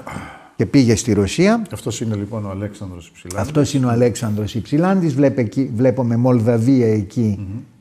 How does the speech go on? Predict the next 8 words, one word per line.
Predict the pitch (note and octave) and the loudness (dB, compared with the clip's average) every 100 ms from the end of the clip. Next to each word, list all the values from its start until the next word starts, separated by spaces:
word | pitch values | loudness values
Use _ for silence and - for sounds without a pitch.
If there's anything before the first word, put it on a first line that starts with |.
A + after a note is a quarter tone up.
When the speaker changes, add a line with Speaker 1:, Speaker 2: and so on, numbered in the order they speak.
| _ _ _ _ | _ _ _ _
Speaker 1:
και | A2 G#2 G2+ | -2 -2 -2
πιο | - B2 | -2 0
κάτω | C3 A2 A#2 | 2 0 0
είναι | A2 A2 | 2 2
η | |
Βλαχία. | G2+ G#2+ G#2+ - G#3 B3+ B3 G3+ - _ _ _ _ _ _ | 0 0 -2 -2 0 0 -2 -8 -16 _ _ _ _ _ _
Ε, | - D#3+ D3+ D3 C#3+ C#3+ C#3+ | -2 2 4 4 4 4 4
ε, | C#3+ | 2